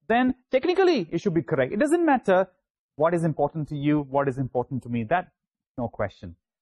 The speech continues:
The third one, I said consistency. I said, uh, number one,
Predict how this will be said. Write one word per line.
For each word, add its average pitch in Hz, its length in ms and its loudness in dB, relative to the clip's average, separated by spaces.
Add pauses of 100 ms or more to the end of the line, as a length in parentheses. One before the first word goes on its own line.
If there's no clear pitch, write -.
The 160 80 -2
third 247 260 2
one, 208 200 2
I 160 80 2
said 175 240 -4
consistency. 196 1000 -2 (560)
I 120 120 -4
said, 127 320 -2
uh, 104 320 2
number 113 200 0
one, 117 440 -2